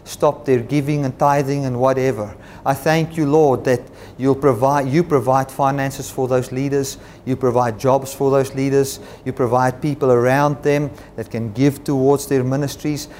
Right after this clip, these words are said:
so this grace message can be preached and the gospel of peace can be heard all over the world. I thank you, Lord, that you give them an inner peace about their congregations, about their visions.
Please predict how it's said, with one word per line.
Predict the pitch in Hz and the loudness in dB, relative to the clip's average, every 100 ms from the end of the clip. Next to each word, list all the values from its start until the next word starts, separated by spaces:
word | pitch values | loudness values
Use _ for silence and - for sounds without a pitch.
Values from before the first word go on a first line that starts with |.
| - | -14
so | - 127 | 0 2
this | 117 170 175 | 4 2 2
grace | 156 151 147 | 2 2 2
message | 147 139 120 - - | 0 -2 -2 -8 -2
can | 147 151 | 0 2
be | 139 156 | 2 0
preached | 156 151 147 120 - - - - - | 0 -2 -2 -2 -8 -16 -20 -18 -8
and | 123 | -2
the | 117 | -2
gospel | 110 151 170 - 165 151 | 2 2 0 -4 0 0
of | 139 | 0
peace | 170 123 - | -4 -4 -4
can | - 123 | -2 0
be | 123 | 0
heard | 107 139 139 | 0 2 2
all | 131 | 2
over | 127 131 135 | 2 2 2
the | 139 | 2
world. | 135 127 113 - - - - | 4 2 0 -6 -20 -10 -4
I | |
thank | 143 170 180 180 | -2 2 2 0
you, | 185 | 0
Lord, | 170 160 117 - | 4 4 2 0
that | 127 127 | -4 -4
you | 156 165 170 165 - - - | -2 0 0 -4 -12 -20 -8
give | 160 185 147 | 0 0 2
them | 135 120 | 0 0
an | 110 113 | -4 -4
inner | 165 180 175 | 0 0 0
peace | 180 170 123 - - - - - | -2 -4 -4 -10 -14 -18 -20 -12
about | 120 110 127 131 135 135 - - - - - | -6 0 2 4 2 0 -6 -20 -20 -20 -12
their | 120 127 | -4 -2
congregations, | 127 131 120 123 123 117 113 - 113 - - | -2 -2 -2 -2 0 0 0 -12 -14 -14 -10
about | 110 123 127 - | -2 0 -2 -2
their | 127 | -2
visions. | 101 98 120 104 120 82 - - - | -2 -2 -2 -4 -12 -14 -16 -16 -18